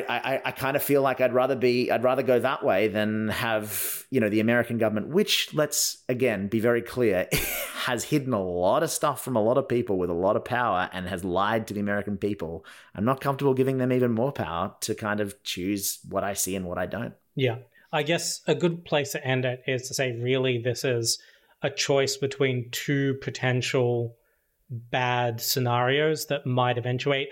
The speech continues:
Speaker 2: two bottoms of a slippery slope.
Speaker 1: Yes, exactly.
Speaker 2: Is the way that the West becomes authoritarian by handing the government ever greater authority to screen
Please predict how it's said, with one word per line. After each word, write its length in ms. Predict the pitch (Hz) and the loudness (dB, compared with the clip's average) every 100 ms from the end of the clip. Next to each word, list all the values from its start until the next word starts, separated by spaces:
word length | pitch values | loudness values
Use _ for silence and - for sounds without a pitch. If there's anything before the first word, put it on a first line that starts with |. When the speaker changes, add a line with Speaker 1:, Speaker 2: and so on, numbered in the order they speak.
| - - | -12 -10
Speaker 2:
two 260 | - 240 175 | -2 0 2
bottoms 380 | 160 156 147 135 | 2 2 0 0
of 80 | 131 | 0
a 60 | |
slippery 440 | 127 139 127 127 113 | 0 0 0 0 -2
slope. 240 | - 123 | -2 2
Speaker 1:
Yes, 300 | 143 - - | 2 2 -4
exactly. 320 | 110 92 180 | -4 -2 2
Speaker 2:
Is 160 | 175 - | 2 2
the 120 | 160 | 0
way 360 | 127 139 147 139 | 2 0 -2 -4
that 220 | 135 135 | -4 -2
the 80 | 127 | -2
West 500 | 117 131 123 - - | 2 2 2 -4 -6
becomes 720 | 127 - 135 127 123 117 - - _ - | -6 0 0 2 0 -2 -6 -8 _ 0
authoritarian 1200 | 139 127 139 127 120 139 131 127 123 120 117 117 117 _ _ _ - _ _ _ | 2 4 2 2 0 -2 0 0 0 0 -2 -4 -10 _ _ _ -20 _ _ _
by 340 | 143 117 135 127 | -4 0 0 0
handing 520 | 127 131 131 131 127 | 0 -2 0 -2 -2
the 80 | 120 | 0
government 640 | 131 120 123 120 120 120 - _ _ _ _ - | 0 0 0 0 0 -4 -12 _ _ _ _ -2
ever 280 | 170 147 143 | -2 0 -2
greater 600 | 123 123 127 127 131 123 | 0 0 0 2 2 4
authority 600 | 123 135 123 120 131 113 | 4 4 4 2 0 -4
to 160 | 123 | -2
screen 760 | - - 135 131 123 123 120 | -2 -2 0 2 2 0 0